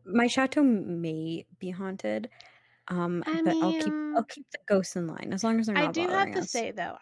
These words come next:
Speaker 2: if I ever get a, a ghost in my house, I,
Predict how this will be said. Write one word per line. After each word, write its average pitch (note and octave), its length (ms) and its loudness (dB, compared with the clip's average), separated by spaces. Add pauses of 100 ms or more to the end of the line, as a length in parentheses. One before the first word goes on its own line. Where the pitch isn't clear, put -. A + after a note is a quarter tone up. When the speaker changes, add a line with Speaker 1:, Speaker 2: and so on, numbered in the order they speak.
Speaker 2:
if B3 220 -6
I C4 220 -2
ever C4+ 300 -4
get G3+ 240 -10
a, F3+ 220 -12
a G#3+ 120 -12
ghost - 440 -14
in F3+ 80 -14
my F3+ 140 -16
house, - 480 -18 (200)
I, C#4+ 320 -4